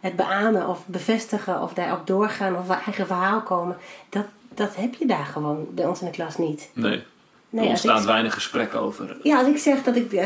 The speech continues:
Speaker 1: eh, troost krijg of dat ik, ehm, ehm, dat ik het heel fijn vind om te bidden en 's avonds in bed en dan zeg ik tegen hun, "Dat mogen jullie ook doen."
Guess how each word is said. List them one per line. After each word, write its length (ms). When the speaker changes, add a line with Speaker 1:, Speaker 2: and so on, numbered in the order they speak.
Speaker 1:
eh, 140
troost 580
krijg 420
of 80
dat 100
ik, 160
ehm, 360
ehm, 480
dat 120
ik 80
het 100
heel 200
fijn 340
vind 140
om 100
te 120
bidden 460
en 120
's 80
avonds 240
in 100
bed 140
en 80
dan 100
zeg 120
ik 80
tegen 200
hun, 160
"Dat 100
mogen 320
jullie 240
ook 160
doen." 240